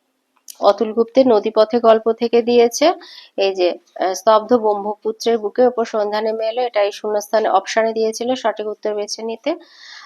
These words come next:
আর এই যে, পূর্বে প-, প্রতিপদে সোনালী চাঁদ আর পশ্চিম আকাশে বৃহস্পতি জ্বলজ্বল করতে দেখেছিল। তাহলে, আহ,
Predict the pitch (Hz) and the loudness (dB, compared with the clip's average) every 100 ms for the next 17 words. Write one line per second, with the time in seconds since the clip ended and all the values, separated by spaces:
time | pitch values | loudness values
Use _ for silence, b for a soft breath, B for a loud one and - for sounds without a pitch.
0 | B 185 196 185 180 214 220 220 247 339 | B 2 2 2 -2 -4 -6 2 4 4
1 | 427 b b _ - 208 208 220 214 226 | 2 b b _ -8 -8 -4 -4 -2 0
2 | 226 233 262 233 208 214 220 - 269 233 | 0 2 0 -2 -2 -2 -2 0 2 2
3 | 226 190 190 208 214 208 220 269 226 214 | 0 -4 -4 -4 -4 -4 0 0 0 -2
4 | 214 - 226 269 226 196 190 196 190 196 | -6 -8 -4 -2 2 2 0 -2 -4 -4
5 | 247 226 185 185 170 175 175 202 254 392 | -2 -2 -4 -6 -6 -8 -6 -4 -2 -2
6 | B B B B - 190 196 | B B B B 2 6 6